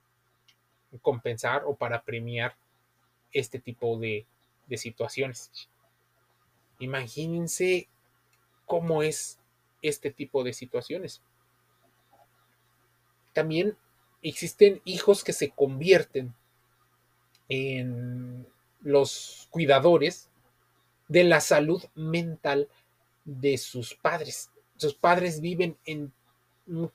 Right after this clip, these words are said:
caos, en un problema, ya sea con otras personas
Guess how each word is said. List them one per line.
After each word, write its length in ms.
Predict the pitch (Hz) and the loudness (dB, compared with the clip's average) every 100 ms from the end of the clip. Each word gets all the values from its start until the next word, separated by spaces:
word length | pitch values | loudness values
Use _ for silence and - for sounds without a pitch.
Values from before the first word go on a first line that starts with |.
| - | 2
caos, 560 | 170 147 151 - - _ _ _ _ | 4 4 0 -6 -14 _ _ _ _
en 160 | 139 127 | -10 -8
un 100 | 135 | -2
problema, 580 | - 135 131 123 117 - _ _ _ _ _ _ - | 2 4 4 0 -4 -14 _ _ _ _ _ _ 4
ya 140 | 185 | 6
sea 160 | 185 185 | 6 4
con 180 | 165 160 | 4 2
otras 280 | 175 170 | 2 0
personas 840 | - 135 120 156 185 160 156 151 - | 0 -2 4 4 4 2 0 -2 -6